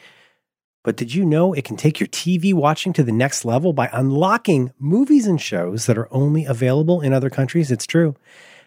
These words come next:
That means that you can use ExpressVPN to binge on Doctor Who or Star Trek on the U K Netflix. You just fire up the ExpressVPN app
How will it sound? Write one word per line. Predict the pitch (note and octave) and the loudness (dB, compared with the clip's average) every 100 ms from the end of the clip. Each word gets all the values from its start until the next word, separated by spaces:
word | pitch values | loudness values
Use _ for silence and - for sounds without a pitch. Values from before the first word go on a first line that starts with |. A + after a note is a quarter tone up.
| _ | _
That | - | -2
means | A2 A#2+ | 0 2
that | A#2+ - | 0 0
you | F#3 | -2
can | C3 | 0
use | C3 D#3 B2+ | 2 2 -2
ExpressVPN | - F#3+ F#3+ - F3+ D#3+ E3+ F#3 | -4 0 0 0 -4 0 0 2
to | C#3+ | 0
binge | - E3+ F3+ D#3+ | -2 0 2 2
on | C#3+ C3 | 2 2
Doctor | C#3 - B2+ | -2 -2 -2
Who | F#3+ G#3+ | 0 2
or | D#3+ F#2 | 2 0
Star | - G3 | 0 0
Trek | - G#3+ G3 | 0 -2 0
on | C3+ | 0
the | G#2+ | 0
U | B2 F3+ | 0 -2
K | - F3+ | 0 2
Netflix. | D#3 F3 - G3+ - - _ _ _ _ | 2 0 -2 -2 -2 -6 _ _ _ _
You | G#2 | 0
just | A#2+ A#2 - | 2 2 -2
fire | B2 C#3+ | 0 2
up | C#3+ | 0
the | - C3+ | -2 -6
ExpressVPN | - F3+ D3 C3 F3+ E3+ F3 | 0 0 0 -2 -2 0 2
app | E3 F#3+ - | 2 0 -4